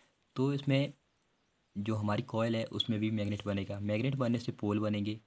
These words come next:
पोल से क्या होगा, या तो अट्रैक्शन होगी या फिर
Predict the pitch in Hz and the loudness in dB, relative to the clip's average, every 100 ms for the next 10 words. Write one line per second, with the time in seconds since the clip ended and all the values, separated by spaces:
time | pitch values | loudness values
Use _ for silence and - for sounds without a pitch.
0 | _ - - _ _ - 117 127 131 131 | _ -20 -20 _ _ -2 0 0 0 0
1 | 131 117 120 120 117 110 113 110 - _ | 0 0 -2 -2 -2 -2 0 0 -2 _
2 | _ _ _ _ _ - - 107 - 117 | _ _ _ _ _ -4 0 0 0 -2
3 | 123 127 127 113 151 | 0 0 0 0 -4